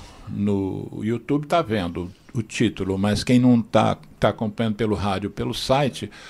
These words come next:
o programa de hoje se chama Podologia, dois pontos, a atuação,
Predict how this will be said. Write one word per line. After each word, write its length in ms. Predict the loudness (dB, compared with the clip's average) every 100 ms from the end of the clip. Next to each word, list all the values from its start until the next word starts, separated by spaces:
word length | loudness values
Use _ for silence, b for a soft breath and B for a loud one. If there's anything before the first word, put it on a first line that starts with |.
| B B -8
o 100 | 0
programa 460 | 4 4 6 4
de 160 | 4 4
hoje 640 | 8 10 8 6 -2 -10 -14 -20 -12
se 200 | -6 -6
chama 520 | -6 -4 -4 -4 -8 -4
Podologia, 1040 | 4 4 6 6 6 2 0 0 0 0 -2
dois 400 | 0 0 0 -4
pontos, 680 | -2 0 0 -2 -8 -6 0
a 200 | 0 0
atuação, 880 | 0 2 4 2 -2 0 0 0